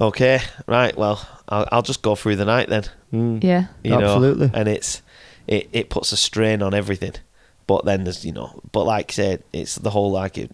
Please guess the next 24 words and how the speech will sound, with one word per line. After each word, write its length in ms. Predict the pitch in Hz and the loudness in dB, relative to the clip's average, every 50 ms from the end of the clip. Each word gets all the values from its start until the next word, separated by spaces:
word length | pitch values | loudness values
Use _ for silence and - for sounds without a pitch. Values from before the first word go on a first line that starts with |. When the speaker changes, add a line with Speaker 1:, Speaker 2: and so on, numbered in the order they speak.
| - | -10
Speaker 1:
there's, 220 | - 98 95 - - - | -8 -8 -8 -8 -12 -14
you 80 | - 80 | -12 -10
know, 100 | 78 73 | -10 -10
if 80 | - | -8
something's 480 | - - 101 92 - 92 92 92 - - - _ _ _ _ _ _ _ _ _ _ - - - - - - - - _ _ - | -8 -10 -10 -8 -8 -8 -8 -8 -10 -14 -16 _ _ _ _ _ _ _ _ _ _ -20 -20 -20 -20 -20 -20 -20 -20 _ _ -6
worth 260 | 95 98 98 90 - | -2 0 0 0 0
doing, 280 | - 104 101 98 95 90 - - - - - - - - _ _ _ _ _ _ | 0 0 0 0 0 -2 -6 -12 -18 -20 -20 -20 -20 -20 _ _ _ _ _ _
you 120 | - - 95 | -6 -6 -4
know, 200 | 82 82 - - - - | -4 -4 -6 -8 -10 -8
it's 200 | - - - - | -8 -8 -6 -6
not 100 | - - | -6 -4
gonna 140 | - 92 87 | -4 -4 -4
be 100 | 90 87 | -2 -2
easy. 300 | 92 98 98 92 90 - - - _ - - - - - - - - - | -2 -2 -2 -4 -6 -8 -8 -14 _ -20 -20 -20 -20 -20 -20 -20 -20 -12
So 140 | - - 98 | -6 -4 -2
then 180 | 92 95 90 | 0 0 0
you've, 240 | 87 87 85 - - - - _ - - - _ _ _ _ _ - - | 0 -4 -6 -8 -12 -20 -20 _ -20 -20 -20 _ _ _ _ _ -4 -4
I've 140 | 107 95 | -2 0
never 200 | 107 110 98 104 | 0 0 0 0
been 220 | 95 104 98 95 90 | 0 0 0 -2 0
more 160 | 85 87 90 | -2 -4 -4
proud 360 | - 101 101 98 95 98 101 | -4 -2 -2 0 0 0 0
of, 160 | 98 90 78 - - - | -2 -2 -4 -10 -12 -6
of 440 | - 101 90 85 - - - - - | -4 -4 -4 -4 -6 -10 -12 -14 -16